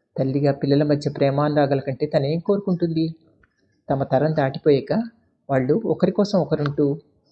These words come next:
ఒక్కటిగా మలుచుకుంటే చాలు. ఇంతకీ తను ఎక్కడుండాలి?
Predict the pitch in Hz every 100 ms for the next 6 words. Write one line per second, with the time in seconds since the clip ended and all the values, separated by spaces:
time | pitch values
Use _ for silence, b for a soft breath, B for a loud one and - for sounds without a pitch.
0 | _ - - - 196 202 147 139 - 160
1 | 156 156 160 139 117 - _ _ _ _
2 | _ _ _ _ _ _ - 127 170 175
3 | 180 190 160 117 160 202 202 190 190 190
4 | 190